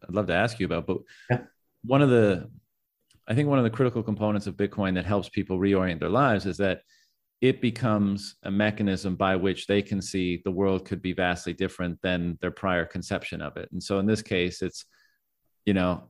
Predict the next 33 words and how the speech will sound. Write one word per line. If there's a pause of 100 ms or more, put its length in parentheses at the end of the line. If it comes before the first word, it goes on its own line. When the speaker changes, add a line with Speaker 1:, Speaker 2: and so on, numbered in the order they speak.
(100)
Speaker 1:
I,
I
look
at
the
world,
I
learn
about
the
world,
the
money
system, (180)
the (140)
big
business,
government,
all
that
kind
of
stuff,
military
industrial
complex,
it
looks
totally
fucked.
And
so (280)
why,